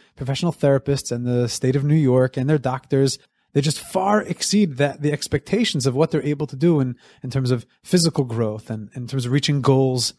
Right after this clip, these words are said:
in life skills and in the classroom and in the therapy room. It's, it's, it's an unbelievable thing, and it's all because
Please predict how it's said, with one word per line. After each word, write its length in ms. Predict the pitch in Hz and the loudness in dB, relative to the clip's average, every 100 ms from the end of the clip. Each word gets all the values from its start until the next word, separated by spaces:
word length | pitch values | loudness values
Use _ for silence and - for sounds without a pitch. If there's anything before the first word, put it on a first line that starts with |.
| _ 117 | _ -10
in 240 | 120 113 | -8 -2
life 260 | 139 165 - | 2 2 2
skills 540 | - 143 131 127 113 | -4 0 0 0 -2
and 120 | 110 | -6
in 120 | 110 | -6
the 80 | 117 | -6
classroom 680 | - 156 165 - 147 131 117 | -2 0 0 0 -2 -2 -2
and 60 | |
in 80 | 104 | -8
the 60 | 110 | -6
therapy 340 | - 160 - | 0 0 0
room. 160 | 139 131 | -2 -2
It's, 120 | - | -8
it's, 180 | - - | -10 -8
it's 100 | 131 | -6
an 80 | 156 | -2
unbelievable 480 | 175 185 180 165 160 | 0 2 2 2 0
thing, 320 | - 202 175 | 2 2 2
and 80 | 143 | 0
it's 120 | - | -2
all 200 | 160 170 | -4 -2
because 560 | 170 - 131 127 127 | -2 -2 0 0 -2